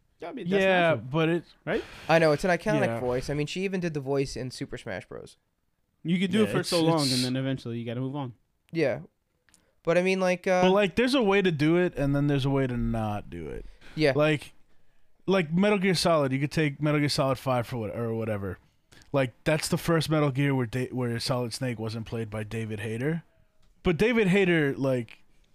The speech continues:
Speaker 2: like, it, it's not like they came to him and gave him an offer, and then he said no, and then they just got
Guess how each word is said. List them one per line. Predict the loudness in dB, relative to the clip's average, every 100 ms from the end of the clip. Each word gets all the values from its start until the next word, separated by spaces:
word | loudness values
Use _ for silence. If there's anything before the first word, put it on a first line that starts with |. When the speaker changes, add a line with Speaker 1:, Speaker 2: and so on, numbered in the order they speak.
| -4
Speaker 2:
like, | -4 -6 _ _ _ _ _ -4
it, | -2 0
it's | 0
not | 0 2
like | 2 2 0 -8 -14
they | -6 -2 0 -2 -4
came | -2 -2
to | -2 0
him | 0 0 -2
and | -2
gave | -2 -2
him | -2
an | -2
offer, | -4 -4 -4 -4
and | -4 -6
then | -6 -8
he | -8
said | -6 -6
no, | -4 -6
and | -6
then | -6
they | -8
just | -8 -10 -6
got | -4 -4